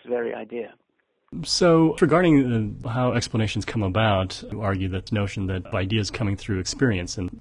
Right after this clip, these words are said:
Speaker 2: rather than from evidence to theory.
Speaker 1: Uh, yes, I argue that that is wrong, and that really what happens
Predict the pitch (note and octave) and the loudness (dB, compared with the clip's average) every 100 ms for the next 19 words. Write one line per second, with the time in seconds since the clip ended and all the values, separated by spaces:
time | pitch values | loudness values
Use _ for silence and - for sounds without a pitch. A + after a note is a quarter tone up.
0 | - G#2 G2 F#2+ F#2 F#2 F#2 F2+ - - | -2 2 2 2 0 -2 -4 -6 -12 -10
1 | - F2+ F#2 F#2+ - - G#2 F#2 F2 F2+ | -4 -4 -4 -8 -6 0 0 0 -4 -6
2 | - - F#2 - G#2+ F#2 F2+ - - - | -8 -6 -6 -4 -2 -2 -2 -4 -10 -18
3 | - - - - - C3 C#3+ C3+ A2+ B2 | -20 -20 -20 -18 -4 0 4 2 4 4
4 | C3 C#3 C3 C3 C3 A#2+ A2 C3+ C3+ G2 | 4 2 0 2 0 0 -2 2 2 0
5 | G2 - - - - B2 A#2+ A2+ - - | -12 -20 -20 -14 -8 -4 -4 -6 -10 -16
6 | - B2+ - - C3 F#3 F#3 C3+ A#2+ - | 2 2 2 0 6 8 8 6 2 0
7 | A#2+ - G2+ A2 | -8 -10 -10 -12